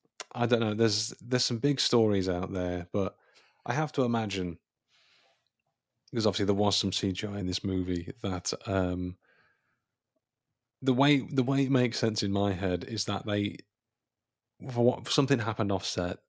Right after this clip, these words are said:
Rain Man refused to work with Nicolas Cage, wouldn't stop trying to kill him and run him into, like, bison herds and kill him like Simba's dad in The Lion King.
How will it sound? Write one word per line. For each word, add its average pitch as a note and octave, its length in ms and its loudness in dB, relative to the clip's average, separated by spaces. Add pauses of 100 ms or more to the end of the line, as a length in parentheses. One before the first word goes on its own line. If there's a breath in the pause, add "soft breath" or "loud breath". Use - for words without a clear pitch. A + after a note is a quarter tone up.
Rain A2+ 340 0
Man A2 160 4
refused G#2+ 400 0
to A2+ 60 -2
work G#2+ 140 2
with G2+ 100 -6
Nicolas F#2+ 360 -4
Cage, F2+ 420 -6
wouldn't G#2+ 220 -2
stop - 240 -2
trying G2 220 2
to F2+ 40 -4
kill F#2 240 -4
him F#2 120 -2
and F2+ 180 -4 (100)
run G2 140 2
him F#2+ 100 0
into, F#2 200 -6
like, F#2 200 -6
bison F#2+ 380 -4
herds F2+ 440 -4
and F2 160 -6 (560 soft breath)
kill G#2 160 2
him F2+ 140 2
like F2+ 180 -2
Simba's F#2+ 360 2
dad F#2 240 0
in F#2 80 -2
The F2+ 60 2
Lion F#2 360 0
King. F2 320 -4